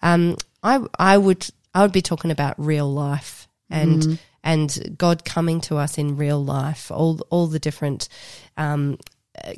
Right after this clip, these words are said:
Speaker 1: communities, different groups of people in our various readings, um, and, and what it means for, for God to break the power of oppression or to bring light into super dark places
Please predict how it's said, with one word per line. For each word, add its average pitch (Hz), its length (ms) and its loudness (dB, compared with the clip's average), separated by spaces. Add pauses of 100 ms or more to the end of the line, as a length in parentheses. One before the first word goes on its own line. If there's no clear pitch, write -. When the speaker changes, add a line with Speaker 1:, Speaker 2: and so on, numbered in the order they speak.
Speaker 1:
communities, 180 800 2
different 160 280 -4
groups 156 320 -2
of 147 120 -8
people 147 340 -2
in 147 100 0
our 139 140 -2
various 143 500 -4
readings, 143 600 -4 (380)
um, 143 360 -2 (140)
and, 156 340 0
and 160 160 0
what 170 160 2
it - 100 -2
means 147 600 -4 (240)
for, 147 440 -4
for - 140 -8
God 147 340 -4
to 147 260 -4 (680)
break 175 340 0
the 165 100 -2
power 147 300 -4
of 143 120 -8
oppression 196 600 -6 (720)
or 160 140 0
to 156 140 -4
bring 165 500 0 (260)
light 156 520 -4
into 160 360 -6 (160)
super - 360 -18
dark - 420 -8
places - 640 -10